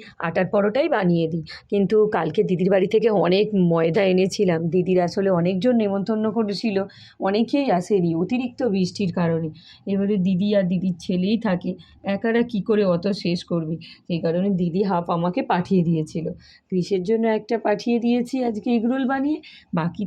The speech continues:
তিনটে ওর পাপার জন্য টিফিনে দিচ্ছি। তিনটে ও খায় না, ওগুলো অনেকজন থাকে তো, সবাই মিলে শেয়ার করে খাই, একটু বেশি টিফিন দিতে হয়। আর এখনও রয়েছে, রাত্রিবেলা আমাদের সকলের জন্য আবার হয়ে যাবে।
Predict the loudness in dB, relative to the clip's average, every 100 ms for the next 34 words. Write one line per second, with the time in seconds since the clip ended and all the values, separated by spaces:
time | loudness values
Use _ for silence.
0 | -2 0 0 0 0 0 -2 0 0 2
1 | 2 0 -2 -12 -4 0 2 2 2 -2
2 | -6 -6 -8 -10 -8 -2 0 2 2 2
3 | -2 -2 2 2 2 0 0 0 0 0
4 | 0 -2 -2 -2 -2 -2 -4 -8 -18 -8
5 | -2 0 2 2 0 0 0 2 2 0
6 | 0 0 0 0 0 2 0 -2 -4 -2
7 | -4 -4 -4 -2 -2 -6 -14 -20 -18 -10
8 | -8 -6 -8 -4 -2 0 0 2 4 4
9 | 4 2 -2 -6 -8 -8 -4 -4 -4 -2
10 | 0 0 0 0 0 -2 -4 -4 -4 -2
11 | 0 0 0 0 2 2 2 0 -4 -6